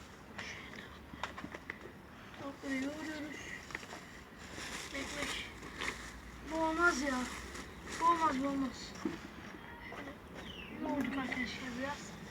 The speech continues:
Buğday. Şöyle arkadaşlar.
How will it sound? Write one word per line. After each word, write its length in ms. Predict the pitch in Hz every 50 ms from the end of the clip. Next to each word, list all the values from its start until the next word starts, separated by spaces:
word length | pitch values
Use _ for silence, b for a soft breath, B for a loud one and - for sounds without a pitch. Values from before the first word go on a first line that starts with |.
| - - - - - - - - - 269
Buğday. 480 | 262 269 285 285 269 269 269 269 277 269 - - - - - - - - - - - - - - - - - - - - - - - 1077 - - - - - - - - - - - - - - - - - - - - - - - - - - - - - - - - - - - - - - - - - - - - - - - - - - - - - - - - - - - - - - - - - - - - - - - - - - - - - - - - - - - - - - - - - - - - - - - - - - - - - -
Şöyle 140 | - 320 311
arkadaşlar. 600 | 302 277 262 - 269 269 247 - - - - 277